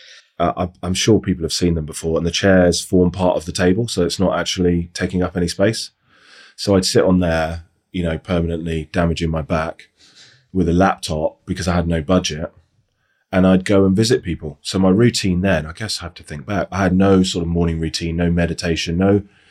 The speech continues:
sort of routine like I have now for mental well-being and, and productivity. It was just a case of simplicity. Okay, well, I've got Kieran's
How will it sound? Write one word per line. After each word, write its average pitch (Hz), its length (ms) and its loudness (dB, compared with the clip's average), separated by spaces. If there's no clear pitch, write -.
sort 90 200 -2
of 85 120 -2
routine 95 420 2
like 87 200 0
I 85 40 -6
have 80 240 -8
now 87 360 -2
for 80 440 -4
mental 90 400 -2
well-being 78 520 -10
and, 76 240 -14
and 78 120 -14
productivity. 87 840 -6
It 92 100 0
was 85 180 2
just 87 200 -4
a 87 40 -6
case 85 340 0
of 82 320 -2
simplicity. - 800 -2
Okay, 90 260 -4
well, 82 200 -2
I've 80 140 -6
got 78 280 -4
Kieran's 87 680 0